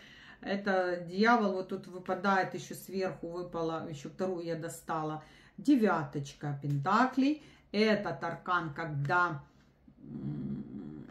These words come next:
есть деньги, вы получили какую-то заслуженную награду, вы собрали уже урожай,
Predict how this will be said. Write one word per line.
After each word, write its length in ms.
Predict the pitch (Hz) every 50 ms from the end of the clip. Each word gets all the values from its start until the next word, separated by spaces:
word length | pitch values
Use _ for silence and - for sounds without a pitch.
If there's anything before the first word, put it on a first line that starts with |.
| - -
есть 440 | 190 196 185 226 226 202 160 151 139
деньги, 480 | 143 156 151 147 143 147 147 175 196 208
вы 160 | 202 214 214
получили 580 | 208 190 180 180 190 185 - - 202 180 170
какую-то 460 | 160 - 165 143 - 160 147 139 160 151
заслуженную 680 | 165 180 175 - - 185 185 165 143 156 160 156 151 151
награду, 760 | 147 151 147 143 139 135 139 143 143 139 139 143 156 175 175
вы 120 | 185 208
собрали 580 | 202 - 190 185 170 180 180 175 175 170 165 160
уже 260 | 165 165 156 143 165
урожай, 960 | 160 151 156 156 147 139 139 139 139 135 143 143 139 139 151 175 226 247 -